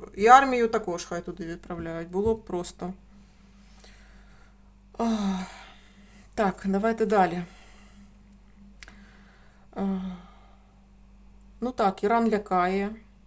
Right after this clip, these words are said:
сильним ударом, дуже сильним. Вчора навіть і этот, як його, боже, забула, Трамп теж всунув свої п'ять копійок і каже, що ось, ось, ось, ось Іран, е, мене попередив, що Ізраїль,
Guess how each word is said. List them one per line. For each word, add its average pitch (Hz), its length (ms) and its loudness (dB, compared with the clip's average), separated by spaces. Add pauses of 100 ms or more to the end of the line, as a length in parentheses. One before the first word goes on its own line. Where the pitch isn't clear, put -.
(380)
сильним 202 420 0
ударом, 175 400 -6 (600)
дуже 214 280 -2
сильним. 156 400 -8 (160)
Вчора 233 280 0
навіть 208 440 2
і 185 320 -4
этот, 170 480 -12
як 170 280 -12
його, 165 340 -12 (560)
боже, 190 360 -10
забула, 165 400 -12
Трамп 202 380 -2 (1120)
теж 175 380 -6 (100)
всунув 170 400 -8
свої 170 280 -10
п'ять 165 260 -12
копійок 214 460 -4
і 165 40 -8
каже, 170 280 -10
що 170 220 -10
ось, 214 340 0
ось, 196 260 -2
ось, 185 240 -4
ось 170 260 -10
Іран, 196 400 -2
е, 160 360 -8 (100)
мене 175 240 -8
попередив, 185 580 -8
що 165 480 -10 (100)
Ізраїль, 180 640 -4